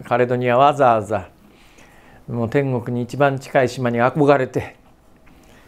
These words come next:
めちゃめちゃ物価高いの。で、私が行ったのはもう十年以上前ですが、それでもですね、ニューカレドニアのフランス料理店なんか入ろうもんなら、一人当たり四万円とか踏んだくらいたりなんかして。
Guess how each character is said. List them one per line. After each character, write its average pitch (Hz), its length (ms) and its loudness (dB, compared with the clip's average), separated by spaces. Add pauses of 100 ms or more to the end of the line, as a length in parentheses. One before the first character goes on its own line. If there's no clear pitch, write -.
(320)
め 180 280 6
ち - 220 0
ゃ - 20 6
め 175 140 6
ち 175 80 2
ゃ 175 60 6
物 135 160 0
価 - 140 -4
高 117 220 0
い 107 40 0
の。 87 120 -8 (1300)
で、 135 60 2
私 202 340 4
が 208 100 6
行 202 120 2
っ - 20 -20
た 220 80 0
の 196 80 2
は 151 60 2
も 143 320 -4
う 120 80 -4
十 139 240 0
年 190 120 0
以 190 40 0
上 175 120 4
前 135 220 2
で 110 80 -4
す 104 140 -8
が、 98 80 -6
そ - 160 -2
れ 185 100 6
で 208 80 4
も 220 140 4
で 113 100 0
す - 120 -14
ね、 92 360 -6 (1200)
ニ 113 100 0
ュ 156 120 0
ー 160 40 -6
カ 160 140 -4
レ 151 80 -2
ド 143 100 -2
ニ 143 160 -2
ア 143 120 -2
の 131 200 0
フ 131 140 -4
ラ 131 100 2
ン 143 60 -4
ス 147 100 -10
料 135 160 2
理 135 80 -4
店 110 160 -6
な 92 80 -6
ん 90 80 -10
か - 80 -14
入 101 160 0
ろ 104 80 2
う 98 60 -2
も 92 120 -6
ん 87 80 -6
な 80 80 -6
ら、 78 120 -6
一 - 240 -6
人 135 80 4
当 135 80 4
た - 80 -8
り 90 80 -8
四 98 200 -4
万 110 140 0
円 110 80 -4
と 113 60 -8
か - 80 -12 (100)
踏 101 60 -8
ん - 20 -4
だ 92 120 -4
く 95 60 -8
ら 90 120 0
い 85 40 -6
た - 80 -6
り - 60 -8
な - 80 -12
ん - 20 -14
か - 120 -18
し - 80 -20
て。 - 80 -20